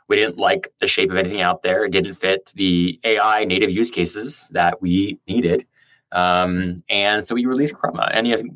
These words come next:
we have a very low, uh, amount of patience for complicated things. And we wanted to release something that was beautiful, simple, and just did what you needed it to do. Um, and had great developer experience. And that's the thing that Chroma is known for today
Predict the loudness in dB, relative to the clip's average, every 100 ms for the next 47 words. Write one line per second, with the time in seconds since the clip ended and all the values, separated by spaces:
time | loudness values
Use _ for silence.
0 | -2 0 2 2 2 2 2 2 2 2
1 | -2 -2 0 0 -2 -8 -2 0 0 2
2 | 0 0 0 -2 0 -2 -2 -4 -2 -2
3 | 0 0 -2 -8 -16 -20 -20 _ 0 2
4 | 2 2 2 2 2 2 0 -4 0 0
5 | 2 2 0 -4 _ _ _ -4 0 2
6 | 2 2 2 0 -6 -12 -2 -2 0 0
7 | 2 2 0 -4 _ -4 -4 -2 0 2
8 | 2 2 2 0 -6 -10 -6 -2 -2 -4
9 | _ _ -2 0 0 -2 -4 0 2 2
10 | 0 0 2 2 2 -2 -6 -10 -8 -10
11 | -12 -8 0 0 0 0 0 -2 0 2
12 | 4 2 2 -4 -2 -2 0 -2 -2 -2
13 | 2 2 0 0 -2 -2